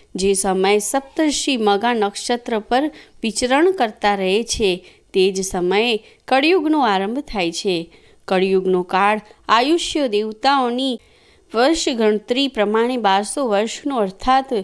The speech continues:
મનુષ્યોના ચાર લાખ બત્રીસ હજાર વર્ષનો છે. જે સમયે સપ્તર્ષિ મગા નક્ષત્રને છોડીને પૂર્વાષાઢામાં ચાલ્યા ગયા હશે, તે સમયે રાજા નંદનું રાજ્ય રહેશે. ત્યારથી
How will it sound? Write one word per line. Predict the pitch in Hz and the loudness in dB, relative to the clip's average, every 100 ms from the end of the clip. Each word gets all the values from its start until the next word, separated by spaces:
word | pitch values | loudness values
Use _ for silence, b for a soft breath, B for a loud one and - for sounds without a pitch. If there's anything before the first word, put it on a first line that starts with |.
| B B B - | B B B -2
મનુષ્યોના | 247 285 359 370 285 269 269 - | 2 4 2 0 -4 -2 -4 -2
ચાર | 208 220 | 0 0
લાખ | 240 208 240 226 | 0 0 -2 -4
બત્રીસ | 190 185 247 262 214 | -6 -4 -6 -4 -2
હજાર | 190 220 | 0 0
વર્ષનો | 202 185 196 - 247 269 | 2 -2 -4 -6 -4 -4
છે. | - 190 165 - b b b b b - | -2 -2 -2 -6 b b b b b -4
જે | 208 214 208 | 0 4 2
સમયે | 214 226 220 220 233 220 _ | 2 0 2 0 -2 -6 _
સપ્તર્ષિ | - 320 320 370 370 - 359 | 0 0 0 0 0 2 0
મગા | 294 247 277 | 0 0 0
નક્ષત્રને | 294 247 254 - 269 269 269 269 262 220 b _ | 0 -2 -6 -4 -4 -2 0 0 0 -4 b _
છોડીને | - 302 320 370 370 | 0 2 4 4 4
પૂર્વાષાઢામાં | 277 262 254 311 330 - 240 240 240 247 | 0 -4 -4 -4 -4 -4 -2 -2 -2 -4
ચાલ્યા | - 196 190 247 226 | -4 -2 0 0 -2
ગયા | 214 190 | -4 -4
હશે, | 196 - 196 185 185 B B | -4 -4 -2 -2 -6 B B
તે | - 190 | 0 0
સમયે | 190 196 185 190 190 | 0 0 0 2 2
રાજા | 185 185 190 | 0 0 0
નંદનું | 190 220 277 294 294 277 | 0 2 2 2 2 0
રાજ્ય | 220 196 185 294 277 | 0 -2 0 -2 0
રહેશે. | 196 180 - 185 165 B B B B | 0 -2 -2 -2 -2 B B B B
ત્યારથી | 320 330 370 392 | 2 2 2 0